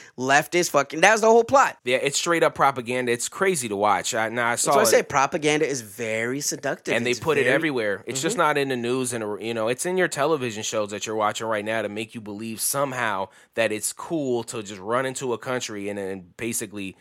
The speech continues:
Speaker 1: But Russian interference, yo. Russian interference. Russian
Speaker 2: Oh my God. Ru-, what is Russia gonna, the elections, who knows if they're gonna be real because of Russia?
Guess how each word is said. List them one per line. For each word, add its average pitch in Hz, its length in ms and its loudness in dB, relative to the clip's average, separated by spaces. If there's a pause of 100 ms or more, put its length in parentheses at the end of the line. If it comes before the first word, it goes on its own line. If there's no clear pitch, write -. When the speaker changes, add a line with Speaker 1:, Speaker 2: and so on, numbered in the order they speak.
(160)
Speaker 1:
But 170 160 6
Russian 180 400 4
interference, 170 580 4
yo. 139 300 4 (460)
Russian 196 420 8
interference. 185 600 6
Russian 208 420 6
Speaker 2:
Oh - 100 -4
my 95 180 -2
God. 107 420 2
Ru-, 139 220 6
what 180 240 4
is 139 140 0
Russia 170 320 4
gonna, 156 160 2
the 156 120 2
elections, 185 680 2
who 220 120 -2
knows 202 240 0
if 185 100 -2
they're 185 120 0
gonna 180 240 -2
be 180 160 -8
real 180 300 0
because 175 320 -4
of 175 80 -2
Russia? 180 440 -2